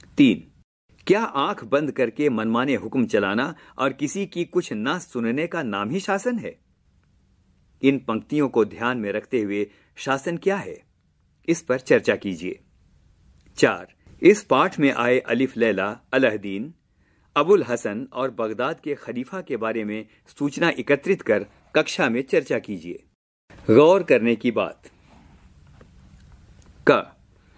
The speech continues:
इससे आपका जाना भी परंपरा की चाल से कुछ अलग नहीं है। तथापि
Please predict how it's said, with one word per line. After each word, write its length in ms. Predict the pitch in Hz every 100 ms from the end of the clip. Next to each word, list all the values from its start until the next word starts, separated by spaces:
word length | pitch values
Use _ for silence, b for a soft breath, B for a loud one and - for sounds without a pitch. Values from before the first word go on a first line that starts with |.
| b b b b b b
इससे 440 | 175 170 220 254 254
आपका 500 | - 151 165 196 175
जाना 380 | 117 117 139 156
भी 180 | 147
परंपरा 520 | 165 127 113 110 127 151
की 180 | -
चाल 300 | 156 113 104
से 180 | 101 185
कुछ 220 | 151 156
अलग 300 | - 98 120
नहीं 260 | 170 202 143
है। 240 | - - _ _ _ _ _ b b b b 123
तथापि 500 | 113 110 151 185